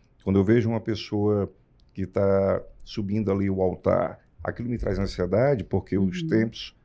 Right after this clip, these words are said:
Speaker 1: e os anos estão passando e eu, eu não
Speaker 2: Eu
Speaker 1: consigo,
Speaker 2: vejo todo mundo casando,
Speaker 1: né?
Speaker 2: menos eu.
Speaker 1: Pois é, então assim, é... e o nosso coração, ele,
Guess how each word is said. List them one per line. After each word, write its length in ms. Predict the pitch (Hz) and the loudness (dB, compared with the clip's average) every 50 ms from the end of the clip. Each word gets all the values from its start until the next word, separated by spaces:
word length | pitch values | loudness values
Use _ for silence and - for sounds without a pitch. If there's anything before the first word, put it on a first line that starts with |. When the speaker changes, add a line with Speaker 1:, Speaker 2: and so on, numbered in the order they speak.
| _ - - - - | _ -20 -20 -12 -6
Speaker 1:
e 60 | 101 | -6
os 160 | 101 87 101 | -4 -2 0
anos 460 | 104 104 107 98 - - - - - - | 2 2 2 2 0 -4 -8 -14 -12 -12
estão 260 | 101 - - - 101 92 | -12 -4 0 0 0 2
passando 680 | - 95 90 - - - 113 123 143 151 127 104 85 - - _ _ _ - - _ - - | 2 0 -2 -2 -2 -2 0 0 0 0 0 -2 -4 -4 -8 _ _ _ -20 -20 _ -14 -8
e 80 | - 95 | -6 -4
eu, 100 | 92 92 95 95 92 92 - | -2 -2 -2 -2 -4 -4 -4
eu 160 | 92 92 92 | -4 -2 0
não 120 | 95 95 87 | 0 0 0
Speaker 2:
Eu 120 | 185 196 | 2 2
Speaker 1:
consigo, 40 | 196 | 4
Speaker 2:
vejo 200 | 202 202 196 - | 4 4 4 6
todo 220 | - 214 214 226 240 | 6 6 6 6 6
mundo 200 | 233 226 220 - | 4 4 4 4
casando, 440 | - 247 214 214 202 196 196 196 208 | 4 4 4 4 4 4 4 4 4
Speaker 1:
né? 60 | - 202 | 4 4
Speaker 2:
menos 320 | 202 208 214 208 214 196 | 4 2 2 2 4 4
eu. 280 | 196 196 220 226 269 269 - - - - - | 4 6 8 10 10 10 8 6 -2 -4 -2
Speaker 1:
Pois 220 | - 120 110 104 | 0 2 4 4
é, 120 | 110 107 107 | 4 4 4
então 240 | 101 98 127 139 156 | 2 2 0 0 0
assim, 560 | 160 - - 131 123 113 104 98 90 87 64 | 0 0 0 2 2 2 2 2 2 0 -2
é... 680 | - 87 87 87 90 90 90 90 92 90 90 87 85 - - - - _ - _ _ _ - - - - - _ | -2 -2 -2 0 0 0 0 0 0 0 0 -2 -4 -6 -8 -12 -18 _ -20 _ _ _ -20 -20 -20 -20 -16 _
e 100 | - 107 107 | -4 -2 0
o 40 | 110 | 2
nosso 280 | 123 135 151 - - | 2 0 0 -2 -2
coração, 680 | - 135 127 110 107 104 - - - 147 160 180 180 156 123 | 0 4 4 4 4 4 0 -4 -8 -6 -6 -4 -2 -2 -2
ele, 580 | 120 123 147 156 160 151 143 127 110 101 98 | -2 -2 -2 -2 -2 -2 -4 -4 -6 -6 -8